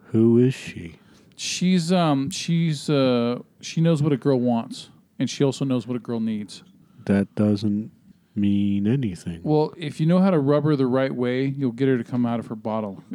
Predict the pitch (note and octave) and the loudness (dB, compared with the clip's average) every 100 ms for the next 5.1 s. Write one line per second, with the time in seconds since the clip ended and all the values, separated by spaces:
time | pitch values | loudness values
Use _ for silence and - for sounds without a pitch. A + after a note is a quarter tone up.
0 | - - D3+ A#2 G#2+ G#2 G2+ A2 G2+ G2 | -12 -10 -6 -6 -6 -8 -8 -10 -10 -12
1 | - _ _ _ _ _ _ _ - _ | -18 _ _ _ _ _ _ _ -20 _
2 | _ _ _ G#2 F#2+ F#2 - - A2+ C3 | _ _ _ -2 0 -2 -8 -2 2 4
3 | B2 G2+ F2+ F2+ F2+ - _ _ _ - | 2 0 -2 -4 -8 -12 _ _ _ -12
4 | F#2 A2 B2+ B2 G2 F2 - F2+ F2 E2+ | 0 2 4 4 2 -4 -6 -6 -6 -8